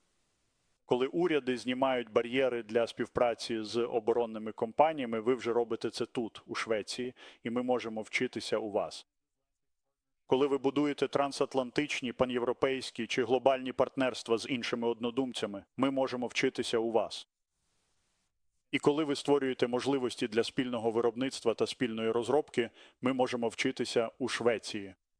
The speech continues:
Промислова база Швеції вже робить усе це і демонструє, що здатна досягати результатів. Вчора я почув фразу «зроблено зі Швецією»,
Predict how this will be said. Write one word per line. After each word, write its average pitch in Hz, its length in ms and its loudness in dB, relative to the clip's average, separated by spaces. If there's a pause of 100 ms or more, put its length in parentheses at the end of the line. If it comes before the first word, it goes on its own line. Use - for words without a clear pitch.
(1400)
Промислова 120 540 0
база 113 340 0
Швеції 123 500 -2
вже 117 240 2
робить 110 360 -2
усе 110 240 -2
це 127 320 0
і 131 140 -4
демонструє, 113 680 -2
що 107 200 -4
здатна 117 380 0
досягати 110 560 -2
результатів. 104 720 -2 (1700)
Вчора 131 320 2
я 120 120 2
почув 131 340 -2
фразу 123 600 0 (180)
«зроблено 117 580 -2
зі 110 160 -4
Швецією», 147 800 -2